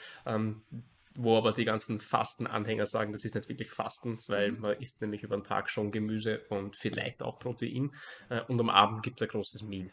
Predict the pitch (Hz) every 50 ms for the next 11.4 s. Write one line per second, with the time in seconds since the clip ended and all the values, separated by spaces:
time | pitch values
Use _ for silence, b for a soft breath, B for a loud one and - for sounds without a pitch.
0 | - _ - - 104 101 - - 196 196 185 - 160 160 - 160 147 143 - -
1 | 113 101 101 101 - 104 110 104 107 104 101 98 107 101 101 B B B - 120
2 | 117 107 - 107 101 - - 110 113 131 147 151 143 135 123 120 117 107 - -
3 | 98 98 101 101 98 92 98 95 185 - 104 - - - 110 104 - - - -
4 | 190 185 185 - - - - 233 - 208 190 165 - - - - - - 185 -
5 | 175 170 190 - - - 180 180 175 208 254 269 - _ B B B B B B
6 | B B B B B - - 147 160 117 90 92 - - - _ _ _ - -
7 | - _ _ - - - _ _ - 180 196 196 - 190 180 - 160 143 - 147
8 | - - 113 113 151 170 170 - - 208 202 - 196 - 120 120 120 120 120 120
9 | 123 123 123 - - - - - 113 113 117 117 117 120 120 - - - - 117
10 | - - 127 120 117 110 113 113 - - - 117 110 - 117 113 117 113 - 110
11 | 110 104 - - - 135 131